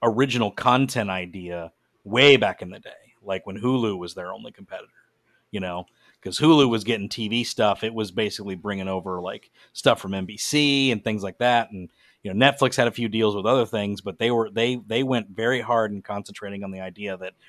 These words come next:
we're going to make new things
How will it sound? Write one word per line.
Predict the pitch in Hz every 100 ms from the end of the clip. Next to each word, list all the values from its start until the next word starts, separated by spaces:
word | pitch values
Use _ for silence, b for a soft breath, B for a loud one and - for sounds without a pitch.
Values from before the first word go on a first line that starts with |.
| b b
we're | 95 117 120
going | 117 120
to | 113 - 107 107 104 101
make | 98 101 107 107 117 -
new | 107 107 107 95
things | - - 139 120 107 101 95 - -